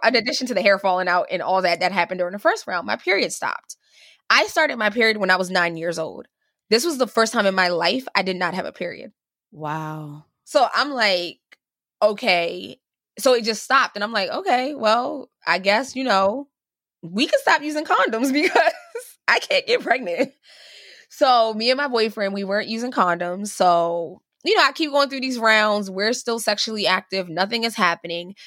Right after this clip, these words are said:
Speaker 1: Me and him end up breaking up. I mean, it's a lot of pressure at the time, having a relationship.
Speaker 2: Of
Speaker 1: We're both
Speaker 2: course.
Speaker 1: young.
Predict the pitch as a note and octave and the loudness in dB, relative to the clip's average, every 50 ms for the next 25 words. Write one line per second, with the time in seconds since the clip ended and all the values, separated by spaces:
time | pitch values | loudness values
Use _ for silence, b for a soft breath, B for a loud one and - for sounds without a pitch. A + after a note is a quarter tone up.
0 | B B B F#3+ G3+ A#3+ C#4+ C#4+ C#4+ D4+ D#4+ C#4 C4+ - - G#3 F#3 F#3 F#3 - | B B B -6 -2 2 2 2 2 4 2 2 2 0 -2 0 0 0 -2 -2
1 | - F3+ F3+ E3+ - G#3+ A#3+ C#4 C#4 A3 - - - _ _ _ _ _ _ _ | -2 -4 -4 -4 -4 -2 0 0 2 0 0 -2 -8 _ _ _ _ _ _ _
2 | _ _ _ A3 A#3+ C4 C4 B3+ C#4 C4+ B3+ A3+ G3+ G3 - F3 F#3 - - C3 | _ _ _ 2 4 4 4 4 4 4 4 4 2 2 0 0 0 0 -4 -6
3 | - - - G#3 E3+ E3 E3+ G3+ F3 F3+ F3+ F3+ F3+ F3+ F3 F3+ E3+ - - F3 | -8 -6 -2 0 0 0 0 -2 -2 -2 -4 -6 -6 -6 -6 -6 -6 -6 -8 -6
4 | - - F3+ - D4 C4+ F3+ - - F#3 F#3 F#3+ F3 E3+ F3 F3+ F#3 - F#3 F#3+ | -4 -2 0 0 0 0 -2 0 4 4 4 4 2 0 -4 -6 -6 -8 -8 -8
5 | G#3+ | -10